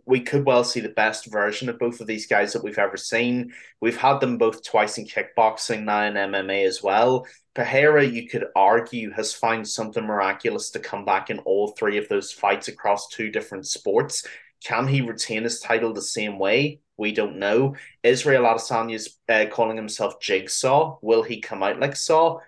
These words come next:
Who knows? But either way, it's gonna be a hell of a fight. It really is. And Hunter, you mentioned the grappling aspect, and that's where I'm most intrigued in this fight. To be totally honest, guys, I'm giving Pereira the edge in the striking just because of the left hand.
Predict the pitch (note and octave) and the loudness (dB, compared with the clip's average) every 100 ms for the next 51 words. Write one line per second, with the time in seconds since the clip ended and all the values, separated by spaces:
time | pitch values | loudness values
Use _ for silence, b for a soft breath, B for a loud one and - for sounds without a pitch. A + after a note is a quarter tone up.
0 | B _ A#2 A2+ A2 G#2+ D3 E3+ D3+ B | B _ -4 -2 0 0 0 -2 -8 B
1 | B B - C#3+ D3 G#3+ A3 C#3+ C#3 G3+ | B B 2 2 4 4 6 6 4 0
2 | G3 E3 A2+ A#2+ A#2+ - - A#2+ D3+ - | 2 2 4 2 2 -2 0 0 0 -2
3 | A2+ A2+ C#3+ C3 G2 B2 C#3 - _ _ | -2 2 2 2 0 -2 -4 -10 _ _
4 | _ _ _ _ _ _ C3 C#3+ C#3+ D#3 | _ _ _ _ _ _ -6 -2 0 0
5 | D#3 D#3 C#3+ F#3 G#3 D#3+ A#2+ G#2+ F#2+ - | -2 -4 -2 -2 -4 -6 0 0 2 0
6 | B2 B2+ A#2+ B2 - G#2 A#2 A#2 D3 C#3 | -4 -2 -2 -2 -2 -2 -2 -2 -4 -4
7 | - C3 B2 A2+ A2 - G#2 F#2+ - G2 | -2 0 0 -4 -8 -10 -12 -6 -2 -2
8 | G2+ B2 B2+ C3 - D3 A#2+ - B B | -4 -6 -4 -6 0 2 2 -4 B B
9 | B _ C#3+ C#3+ C#3+ G3 A3+ D3 A#2 B2+ | B _ -6 -4 2 4 4 4 2 2
10 | - C#3+ A2 - - A2+ C#3+ E3 C#3 B2+ | 2 2 2 0 0 0 2 -2 0 0
11 | B2 A#2+ A2 A2 A2 G#2+ G2+ F#2+ G2 - | 0 -6 -4 0 2 2 0 0 0 -4
12 | A#2+ A2 - - A2+ A2 A2+ G2 - A#2+ | -10 -6 -2 2 2 0 -6 -8 -2 0
13 | A#2 - - A2 - G#2 G2 G2 - - | 0 -4 -2 -4 -2 -2 2 2 0 -6
14 | G2 G#2 A2 | -2 -2 -4